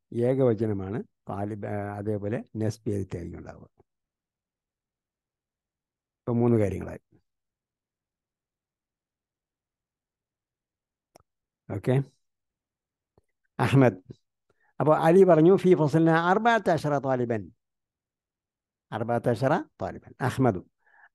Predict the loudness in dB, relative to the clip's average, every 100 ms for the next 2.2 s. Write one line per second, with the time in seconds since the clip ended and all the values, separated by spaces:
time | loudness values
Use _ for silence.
0 | -2 -2 2 2 4 4 4 4 2 2
1 | 2 2 2 2 0 -2 -6 -8 -2 2
2 | 2 0